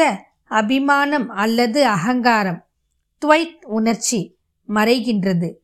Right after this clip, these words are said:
நம் உள்ளத்தில் அவைகள் தேக்கப்படுமானால்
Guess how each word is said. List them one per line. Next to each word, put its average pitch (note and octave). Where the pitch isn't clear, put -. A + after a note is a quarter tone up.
நம் C4
உள்ளத்தில் C#4+
அவைகள் B3
தேக்கப்படுமானால் A#3+